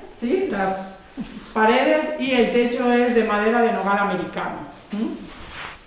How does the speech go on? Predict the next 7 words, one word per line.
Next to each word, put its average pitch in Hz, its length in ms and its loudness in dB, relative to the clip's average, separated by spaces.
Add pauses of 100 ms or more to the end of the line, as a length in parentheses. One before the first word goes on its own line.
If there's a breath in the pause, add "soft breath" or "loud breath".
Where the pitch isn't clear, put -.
(200)
Eh, 233 280 4
esta 285 220 2
forma 302 320 4
de 277 60 2
gastarse 247 1200 2
el 214 180 2
dinero, 226 380 2